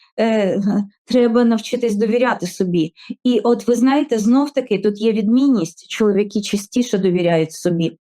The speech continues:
Вони не чекають, вони не витрачають марно часу. Може, це пов'язано з тим, не може, а це пов'язано з тим, що в них інші задачі в чоловіків, і, е, і, і вони більш орієнтовані на задоволення.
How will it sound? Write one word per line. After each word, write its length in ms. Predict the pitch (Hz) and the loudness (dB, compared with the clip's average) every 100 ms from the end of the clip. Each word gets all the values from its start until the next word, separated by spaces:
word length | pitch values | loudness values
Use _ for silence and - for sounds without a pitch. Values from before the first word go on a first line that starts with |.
| _ _ | _ _
Вони 500 | 185 220 220 233 233 | -2 2 2 2 2
не 280 | 214 226 247 | 0 0 -2
чекають, 920 | - 285 285 262 247 247 247 - _ _ - - | -2 -6 -2 0 0 -2 -6 -10 _ _ -20 -10
вони 260 | 202 226 247 | 0 2 4
не 120 | 254 | 4
витрачають 640 | 240 240 226 - 247 247 240 | 2 0 -4 0 0 2 2
марно 340 | 226 226 247 | 2 2 0
часу. 580 | 240 247 - 220 208 208 - - | 0 -8 -4 0 0 -2 -12 -6
Може, 300 | 220 247 254 | 0 2 2
це 320 | 254 - 254 254 | -2 -2 -2 0
пов'язано 640 | 247 226 240 247 247 240 | 0 0 0 2 2 2
з 120 | 233 | 0
тим, 260 | - 254 247 - 226 | -2 0 -2 -4 -2
не 160 | 214 | 0
може, 340 | 196 262 285 208 | 0 0 0 0
а 80 | |
це 140 | 175 208 | -2 -4
пов'язано 560 | 196 202 156 254 233 | -4 -2 0 2 2
з 120 | 220 - | 0 -2
тим, 200 | 220 202 | -2 0
що 160 | 220 | 0
в 60 | 196 | 0
них 160 | 226 226 240 | 0 0 -2
інші 280 | 240 - | 0 -2
задачі 520 | 214 214 202 202 202 202 | -2 0 2 0 0 -6
в 80 | |
чоловіків, 720 | - 214 214 196 196 220 262 - - - - _ | -4 0 0 0 -4 -2 -2 -4 -20 -20 -20 _
і, 320 | 240 233 233 | 0 2 2
е, 220 | 233 233 226 | 4 4 2
і, 320 | - 247 226 214 208 _ _ | 2 0 0 0 -2 _ _
і 220 | 214 202 | -2 -2
вони 320 | 233 233 233 233 | 0 0 2 2
більш 340 | 202 254 247 - | 2 0 -2 -2
орієнтовані 720 | 226 233 226 247 233 233 220 | 0 2 2 2 2 0 2
на 160 | 220 | 0
задоволення. 880 | 208 214 214 202 233 240 196 160 147 | 0 0 0 2 2 2 0 -2 -4